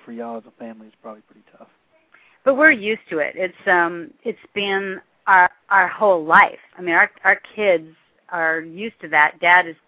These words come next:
Speaker 2: gone, and if, you know, and he comes home for a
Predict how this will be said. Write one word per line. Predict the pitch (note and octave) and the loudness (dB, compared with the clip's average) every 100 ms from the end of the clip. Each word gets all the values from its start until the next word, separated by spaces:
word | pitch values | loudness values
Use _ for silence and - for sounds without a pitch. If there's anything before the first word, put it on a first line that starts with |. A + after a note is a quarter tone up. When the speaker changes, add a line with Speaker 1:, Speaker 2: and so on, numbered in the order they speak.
| - | -8
Speaker 2:
gone, | D#3+ D3+ D#3+ F3+ | -6 -4 -4 -6
and | - D#3 D#3 D#3+ | -6 -6 -6 -8
if, | D#3 _ _ _ _ _ - | -12 _ _ _ _ _ -12
you | F#3 | -8
know, | D#3+ | -8
and | E3+ | -8
he | F#3 | -8
comes | F#3+ F3+ - | -8 -8 -6
home | F#3 F3+ F3 | -6 -6 -4
for | E3+ | -2
a | E3 | -2